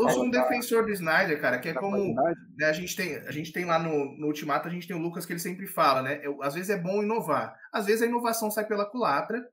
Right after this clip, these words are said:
Speaker 1: e às vezes a inovação não é tão boa, mas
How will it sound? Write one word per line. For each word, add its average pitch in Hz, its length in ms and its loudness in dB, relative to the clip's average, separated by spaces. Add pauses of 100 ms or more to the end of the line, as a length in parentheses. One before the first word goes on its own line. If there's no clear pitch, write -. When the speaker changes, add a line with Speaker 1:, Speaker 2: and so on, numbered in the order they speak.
(360)
Speaker 1:
e 202 60 0
às 208 80 2
vezes 226 140 2
a 233 40 0
inovação 233 580 -2 (220)
não 247 220 -4
é 240 60 0
tão 247 200 -4
boa, 208 260 6
mas 165 300 -4